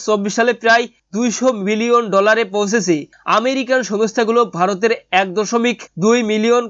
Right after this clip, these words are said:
কর্মী নিয়োগ করেছে। পাঁচ মিলিয়ন ভারতীয় আমেরিকান প্রবাসীদের দ্বারা মার্কিন অর্থনীতি উপকৃত হচ্ছে, যাদের মধ্যে আশি শতাংশ কলেজ ডিগ্রিধারী। ভারতীয় বংশোদ্ভূত কর্মকর্তারা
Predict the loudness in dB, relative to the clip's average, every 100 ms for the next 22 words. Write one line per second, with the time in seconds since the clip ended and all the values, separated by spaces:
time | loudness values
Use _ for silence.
0 | -2 0 0 0 0 0 2 0 2 0
1 | -6 -8 _ 0 0 0 -4 -2 2 2
2 | 0 0 0 0 0 2 2 0 _ -2
3 | 0 2 0 0 -2 0 0 0 -2 0
4 | 0 2 2 2 0 -4 2 2 2 -2
5 | -6 -4 -2 0 -2 -2 -2 0 0 -2
6 | -2 -4 0 2 2 0 -8 -8 _ -2
7 | 0 0 0 0 2 2 4 0 0 -6
8 | -4 -4 -2 -2 0 2 2 0 -6 -4
9 | -2 2 2 2 -2 -2 2 2 2 0
10 | 0 0 -2 -2 -4 -2 -2 2 2 0
11 | _ -2 0 2 0 0 2 4